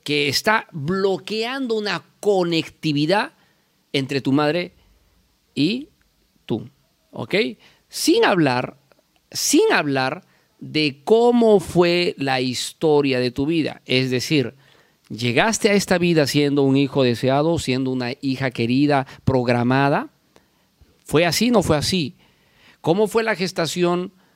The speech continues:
eh, eh, de esos nueve meses cuando tú estabas en el vientre de tu mamá? ¿Cómo fue tu nacimiento el día que llegaste aquí? ¿Cómo se dio todo ese tránsito? Todo eso es un conjunto de escenas que forman parte de ese marco energético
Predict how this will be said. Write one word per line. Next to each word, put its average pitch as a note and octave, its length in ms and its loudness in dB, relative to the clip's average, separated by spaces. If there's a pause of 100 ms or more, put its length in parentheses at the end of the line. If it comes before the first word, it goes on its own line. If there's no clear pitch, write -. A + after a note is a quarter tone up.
(240)
eh, B2 580 -2
eh, B2 40 -8
de C3+ 80 -4
esos D3+ 200 -4
nueve E3 200 0
meses D#3 340 0
cuando B2+ 200 0
tú C#3+ 100 -2
estabas D3 280 0
en C#3 80 0
el B2 100 -2
vientre C#3 320 -4
de B2 100 -6
tu B2 100 -12
mamá? A#2+ 380 -10 (580)
¿Cómo G#3+ 240 0
fue G3+ 200 0
tu G3+ 100 -6
nacimiento D#3 640 0
el B2+ 140 2
día D3+ 240 0
que C3+ 200 -4
llegaste B2+ 480 -2
aquí? B2 360 -6
¿Cómo F#3 260 -2
se D#3+ 160 -4
dio D#3+ 200 -2
todo E3 300 -6
ese D3 180 -4
tránsito? C#3 500 -2 (240)
Todo A3 340 -6 (120)
eso F#3 360 0
es C3+ 140 -2
un D#3+ 120 2
conjunto D#3+ 680 0
de C#3 280 -4
escenas C#3 680 -2 (600)
que B2 140 -6
forman F3+ 400 -2
parte F3 380 -2
de C#3+ 60 4
ese C3 180 0
marco C#3+ 680 0
energético A#2+ 880 -6